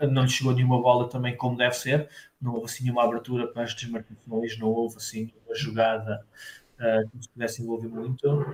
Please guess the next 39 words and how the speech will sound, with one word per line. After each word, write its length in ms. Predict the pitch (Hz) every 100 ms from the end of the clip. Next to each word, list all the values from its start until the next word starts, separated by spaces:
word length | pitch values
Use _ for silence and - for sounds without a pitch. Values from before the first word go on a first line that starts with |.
| -
Ah, 480 | 117 113 113 113 113 - _ -
foi 180 | - 127
a 20 |
estratégia 500 | 127 110 131 123 127
em 40 | 123
si, 320 | - 135 196
não, 200 | 113 101
não 120 | 107
podemos, 280 | - 113 113
não 60 | 110
estamos 240 | 113 110
a 60 | 110
culpar 320 | - 117 107
nenhum 180 | 113 110
jogador, 460 | 110 110 113 120 - - - - - _ _
ah, 320 | 123 117 117 117 _
por 140 | 127 117
isso. 380 | 110 - 185 - -
Ah, 380 | 113 113 110 107 107 -
o 120 | 135
Auschwitz, 360 | 131 127 120 -
sim, 100 | 113
na 120 | 117 -
primeira 280 | 107 107 107
meia 260 | 110 110
hora 220 | 107 107 110
não, 360 | 107 107 107 127 117
não 160 | 110
esteve 420 | 113 - 117 110 113
muito 240 | 117 -
em 60 | 113
jogo, 560 | 120 123 131 - 117 110
viu-se 220 | 117 117
muito 180 | 113 117
mais 200 | 110 110
João 140 | 110
Mário, 300 | 107 110 123
por 120 | -
exemplo, 420 | 110 110 131 127